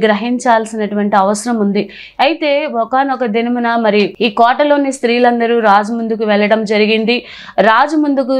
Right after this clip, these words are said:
వెళ్ళిన తర్వాత ఆవిడ రాజుగారి దయను మాత్రమే కాదు, కానీ ఆ చుట్టుపక్కల ఉన్న వారందరికీ ఎస్తేరును చూస్తే చాలా దయ పొందిందంట. చాలా గొప్ప విషయం కదండి ఇది. ఒక్కొక్కరిని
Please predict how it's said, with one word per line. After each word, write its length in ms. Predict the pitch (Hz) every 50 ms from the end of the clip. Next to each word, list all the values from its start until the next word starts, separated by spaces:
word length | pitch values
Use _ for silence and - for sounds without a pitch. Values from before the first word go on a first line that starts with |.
| 247
వెళ్ళిన 320 | 233 220 226 247 254 254 240
తర్వాత 520 | 208 240 226 233 233 247 247 247 - - 208 202 208 220 226 - - - - - 196
ఆవిడ 200 | 202 208 214 214
రాజుగారి 640 | 202 180 180 175 190 208 214 247 247 269 269 269 269
దయను 360 | 247 254 240 240 247 262 262 262
మాత్రమే 540 | 254 254 247 247 247 247 254 262 262 247
కాదు, 360 | 247 - 233 214 220 254 269 277
కానీ 520 | 262 247 220 196 196 202 208 220 226 226 226 - - - -
ఆ 120 | 185 196 196 196
చుట్టుపక్కల 480 | 220 202 - 220 240 240 233 226 233 220
ఉన్న 160 | 220 220 214
వారందరికీ 840 | 208 208 208 202 202 214 233 262 277 302 311 311 330 339 339 330 330
ఎస్తేరును 560 | 320 302 262 - - - 247 233 233 240 240 208 226
చూస్తే 280 | 226 214 - 233 220
చాలా 480 | 220 220 240 208 185 190 202 233 269 269
దయ 240 | 233 247 233 226 233
పొందిందంట. 600 | 208 233 220 208 208 214 214 208 202 202 190 196
చాలా 520 | 202 202 - 220 190 196 220 240 247 233 - 175 226
గొప్ప 260 | 220 214 220 - 320
విషయం 400 | 320 302 285 285 285 277 262 262
కదండి 380 | 240 233 220 214 214 214 208 220
ఇది. 420 | 220 214 214 190 233 277 320 311 - - - _ -
ఒక్కొక్కరిని 500 | 214 214 254 262 269 294 285 277 277